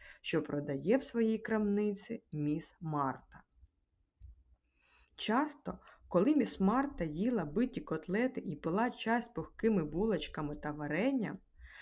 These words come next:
вона зітхала і думала, як би це було гарно, якби художник із гарними манерами міг ділити з нею цю смачну трапезу, замість гризти сухі шкоринки в себе на вбогому горищі.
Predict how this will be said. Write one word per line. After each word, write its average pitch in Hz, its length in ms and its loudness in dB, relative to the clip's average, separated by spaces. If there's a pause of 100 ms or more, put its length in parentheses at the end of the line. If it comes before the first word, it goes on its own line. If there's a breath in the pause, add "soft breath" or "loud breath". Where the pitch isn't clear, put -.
(160 loud breath)
вона 240 340 4
зітхала 285 640 2
і 165 60 -4
думала, 185 540 2 (400 loud breath)
як 269 440 2
би 285 100 4
це 233 180 -2
було 185 280 0
гарно, 196 720 -2 (400 loud breath)
якби 170 440 2
художник 196 760 0
із 156 100 -8
гарними 180 560 0
манерами 151 800 -2 (420 loud breath)
міг 269 300 4
ділити 196 560 4
з 160 100 -6
нею 262 280 4
цю - 180 -8
смачну 185 480 -4
трапезу, 202 720 -2 (420 loud breath)
замість 170 420 0
гризти 247 460 2
сухі - 360 -4
шкоринки 214 760 0
в 294 100 -8
себе 214 420 0
на 226 140 0
вбогому 170 540 -2
горищі. 165 760 -6